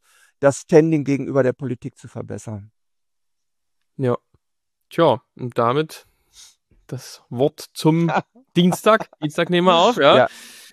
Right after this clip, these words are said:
Speaker 2: Ähm, Martin, ganz lieben Dank, dass du dir hier die Zeit genommen hast und auch vielen Dank für die spannenden Einblicke in das ganze, ja, Immobilienwerk, was du da so betreust.
Speaker 1: Ja, danke dir, äh, Christoph, äh, für die Möglichkeit, das auch auf diesem,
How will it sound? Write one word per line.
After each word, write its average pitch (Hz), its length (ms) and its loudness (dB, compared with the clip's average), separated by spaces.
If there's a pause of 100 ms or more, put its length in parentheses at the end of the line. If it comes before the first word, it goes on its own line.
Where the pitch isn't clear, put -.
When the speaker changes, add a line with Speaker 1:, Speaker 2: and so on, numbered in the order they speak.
(140)
Speaker 2:
Ähm, 170 440 4
Martin, 160 380 0
ganz 147 180 -2
lieben 196 160 -4
Dank, 156 160 -4
dass 185 140 -8
du 190 100 -2
dir 180 100 0
hier 175 120 -2
die 170 100 -2
Zeit 123 240 -6
genommen 190 240 -8
hast 196 140 -8
und 165 100 -8
auch 143 120 -6
vielen 170 320 -6
Dank 165 260 -6
für 160 120 -8
die 156 280 -8
spannenden 151 400 -6
Einblicke 156 400 -6
in 156 100 -8
das 147 160 -8
ganze, 147 400 -4 (420)
ja, 131 240 -2 (180)
Immobilienwerk, 160 1000 -2
was 147 140 -8
du 156 100 -4
da 147 160 0
so 151 380 -2
betreust. 185 640 2
Speaker 1:
Ja, 170 320 6
danke 143 320 -2
dir, 151 480 0
äh, 156 340 -2
Christoph, 170 600 -8
äh, 156 260 -4
für 170 160 -8
die 170 100 -6
Möglichkeit, 165 880 0
das 151 220 -4
auch 151 140 -6
auf 151 120 -8
diesem, 156 640 -10